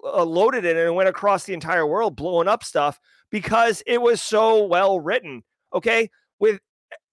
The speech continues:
code like this, a two out of ten can now become, like, a six out of ten, or, or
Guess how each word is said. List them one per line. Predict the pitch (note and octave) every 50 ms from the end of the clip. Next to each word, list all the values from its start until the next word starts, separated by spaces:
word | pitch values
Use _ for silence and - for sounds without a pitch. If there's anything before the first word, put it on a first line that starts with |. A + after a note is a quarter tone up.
| _
code | - A3 B3+ D4 D#4 C4+ C4+
like | C4 A3+ F#3+ D3
this, | G3+ C4+ C#4+ C4 G3+ - - - _ _ _ _ _ _ _ _ G#3+
a | A3+ G#3+
two | - - - D4+ E4+ F#4 F4 C#4+ B3 B3 B3 A3+ - _ _ _ _ _ _ -
out | G3+ G#3+ G#3+
of | G3 -
ten | - F#3 F#3 F#3 F#3 F#3 F3+ D#3+ - _ _
can | - A#3+ A3+ A3+
now | A#3 A#3+ B3
become, | A#3 B3+ F#3+ - - G3+ B3+ A#3+ A#3 A3+
like, | G#3+ F#3+ F#3 F3+ - -
a | G#3
six | F#3 - - D#4+ D4+ - - B3
out | G3 F#3
of | E3+ C#3+
ten, | - F#3+ F3 E3 F3
or, | F#3+ A3+ A3+ A#3+ A#3+ B3
or | B3+ A3+ A3+ G#3 D#3